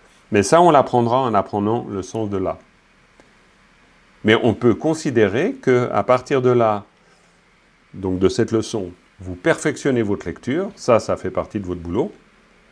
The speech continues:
mais on va commencer à faire de l'analyse de texte. Parce que c'est le but. Le but ultime de cette affaire-là, c'est de comprendre le sens du Sheram Nyingpo,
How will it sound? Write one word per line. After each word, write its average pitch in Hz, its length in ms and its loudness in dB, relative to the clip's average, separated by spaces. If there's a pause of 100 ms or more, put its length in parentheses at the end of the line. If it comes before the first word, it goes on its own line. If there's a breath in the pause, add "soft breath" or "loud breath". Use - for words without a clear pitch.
(160)
mais 110 500 4
on 98 120 2
va 98 160 4
commencer 113 680 -2
à 95 120 -2
faire 135 240 -2
de 135 120 -4
l'analyse 120 420 -2
de 120 100 0
texte. - 440 -12 (1700)
Parce 101 140 0
que 110 100 0
c'est 107 120 0
le 104 60 0
but. 98 260 -6 (760)
Le 104 140 2
but 139 320 0
ultime 127 600 0
de 101 100 -2
cette - 120 -4
affaire-là, 98 540 0
c'est - 200 -4
de 104 120 0
comprendre 104 460 -4
le 117 80 0
sens 127 280 -2
du 110 220 -2
Sheram 107 380 0
Nyingpo, 101 440 -2